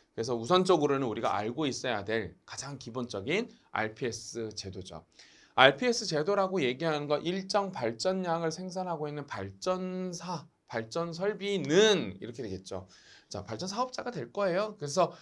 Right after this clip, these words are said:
상황적으로는 오백 메가와트, 우리는, 그죠, 오십만 킬로와트라고 돼 있는데 어쨌든 뭐 똑같은 용량입니다.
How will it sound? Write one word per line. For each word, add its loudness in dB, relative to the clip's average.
상황적으로는 6
오백 8
메가와트, 10
우리는, 6
그죠, -6
오십만 2
킬로와트라고 2
돼 -2
있는데 -4
어쨌든 -4
뭐 -8
똑같은 -6
용량입니다. 2